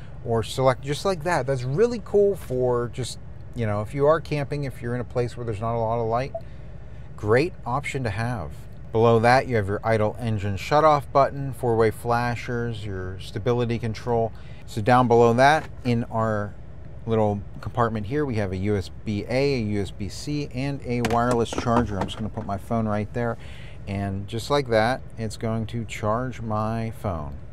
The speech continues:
We have two cup holders here, as well as a little <laughs> sideways storage. You could probably put some, uh, pencils, writing utensils in there. You have your shifter up here.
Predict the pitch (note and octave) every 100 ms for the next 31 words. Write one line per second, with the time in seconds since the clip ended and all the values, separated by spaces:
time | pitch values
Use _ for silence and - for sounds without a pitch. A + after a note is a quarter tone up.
0 | - - G#2+ F#2 - D#3 C#3 - D3+ -
1 | D#3 D3+ D3+ C#3 - D3 C#3 C3 C3 B2+
2 | B2 A#2 B2+ B2+ A#2 - C#3+ B2+ C#3 C#3
3 | C3+ - - B2+ B2 A#2 G2 - A2 G2
4 | - G#2+ - G2+ F2+ - - - - G2
5 | F2 - B2+ A#2+ B2 A#2 G#2 A2+ A2+ G#2+
6 | A2+ G#2 A2 G2 G2+ G2+ G#2 G#2 - -
7 | - - F2 A2+ G#2 F#2+ E2+ - C#3 -
8 | C3 B2 A#2 G#2 - - E3+ E3 D3+